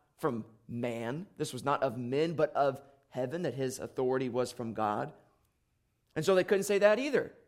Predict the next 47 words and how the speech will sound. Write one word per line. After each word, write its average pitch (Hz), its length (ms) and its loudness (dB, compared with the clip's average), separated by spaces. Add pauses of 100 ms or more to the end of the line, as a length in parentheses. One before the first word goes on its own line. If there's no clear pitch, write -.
(680)
So 175 120 -2
they 202 120 8
were 233 100 10
trapped. 285 400 8 (720)
And 202 100 -2
they 220 80 2
said, 226 180 2
"We 233 80 -6
can't 226 240 2
answer 175 240 -2
you 196 80 4
on 196 100 2
either 233 140 0
one 277 140 2
of 208 60 0
these 143 160 0
questions. - 540 -12 (160)
We, 208 140 -6 (140)
we 226 100 -4
can't - 260 -4
answer 240 260 -2
you. 190 220 -2 (220)
That 208 120 -2
we 185 160 -2
have 185 300 -2
no 185 140 2
way 170 280 2
to 170 240 -6
answer 160 300 -6
you 131 400 -4 (340)
in 131 160 -2
this 123 160 -4
question." 113 460 -2
And 107 120 -8
so 117 160 0
Jesus 123 640 -4 (380)
said, 143 240 -2
"Well, 151 140 4
then 160 280 -2 (640)
I 156 100 4
will 170 120 4
not 185 200 4
answer 202 260 -4
you 214 140 -4
regarding 233 420 0
my 302 180 -2
authority." - 460 -4